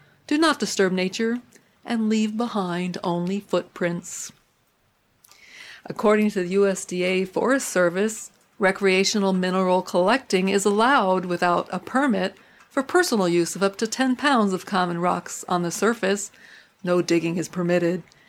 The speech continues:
And no vertebrate fossils, shark teeth, or old civilization remnants can be removed either.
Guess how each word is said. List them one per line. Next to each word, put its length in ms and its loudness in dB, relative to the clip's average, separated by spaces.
And 140 0
no 240 4
vertebrate 580 2
fossils, 600 2
shark 340 0
teeth, 340 -4
or 220 -2
old 340 4
civilization 800 0
remnants 500 -6
can 260 -6
be 120 -2
removed 420 -4
either. 460 -4